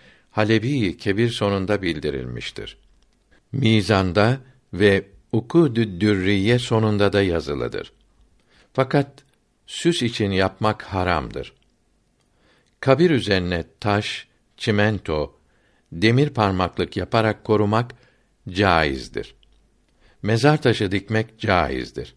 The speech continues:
Taş üzerine ayet-i kerime, mübarek isimler, şiir, methiye gibi şeyler, Fatiha kelimesini yazmak,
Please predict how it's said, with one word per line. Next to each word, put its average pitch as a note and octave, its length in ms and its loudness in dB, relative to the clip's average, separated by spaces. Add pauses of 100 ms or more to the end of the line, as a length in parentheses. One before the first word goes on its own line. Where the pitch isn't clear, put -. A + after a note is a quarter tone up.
(720)
Taş D#3+ 260 2
üzerine G#2+ 580 0 (640)
ayet-i A#2+ 540 2
kerime, D2+ 600 -4 (440)
mübarek G#2 540 2
isimler, D#2+ 680 -6 (260)
şiir, G2 640 2 (400)
methiye A2 580 2
gibi E2+ 280 -2
şeyler, C#2 640 -2 (720)
Fatiha A#2 600 2
kelimesini F2 760 -2
yazmak, C2+ 560 -6